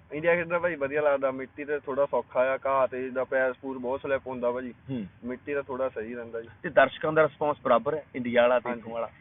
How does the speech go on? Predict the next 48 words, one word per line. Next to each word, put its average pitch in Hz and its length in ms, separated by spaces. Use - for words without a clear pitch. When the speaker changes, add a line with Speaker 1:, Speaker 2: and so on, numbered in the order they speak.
Speaker 1:
ਉਹ 147 200
ਸਾਰਾ 139 260
ਬਰਾਬਰ 113 400
ਆ 107 80
ਭਾਜੀ, 113 180
ਇੱਥੇ 131 180
ਵੀ 151 60
ਲੋਕੀ 147 260
ਉਨਾ 135 160
ਹੀ 135 60
ਪਿਆਰ 127 240
ਕਰਦੇ 123 340
ਆ, 120 60
ਇੰਡੀਆ 110 220
ਵੀ 107 100
ਉਨਾ 107 120
ਹੀ 104 100
ਪਿਆਰ 104 120
Speaker 2:
ਜੀ, 98 60
Speaker 1:
ਕਰਦੇ 101 240
Speaker 2:
ਜੀ। - 60
ਅੱਛਾ, 185 140
ਜਾਂਦੇ 185 280
ਜਾਂਦੇ 190 220
ਜੱਗੇ 170 200
ਮੈਂ 165 120
ਤੁਹਾਡੇ 147 180
ਤੋਂ 139 100
ਪੁੱਛਣਾ 147 300
ਚਾਹੂੰਗਾ 156 320
ਕਿ 151 140
ਜੱਗੇ 127 300
ਦੀ 139 100
ਖੁਰਾਕ 120 440
ਕੀ 127 200
ਹੈ 101 100
ਔਰ 151 100
ਕਿਹੋ 180 300
ਜਿਹੀ 175 120
ਪ੍ਰੈਕਟਿਸ 107 420
ਉਹ 98 60
ਕਰਦਾ? - 280
Speaker 1:
ਖੁਰਾਕ 147 340
ਤਾਂ 165 100
ਭਾਜੀ 165 200
ਬਹੁਤ 147 260
ਹੀ 160 80
ਨਹੀਂ, 147 260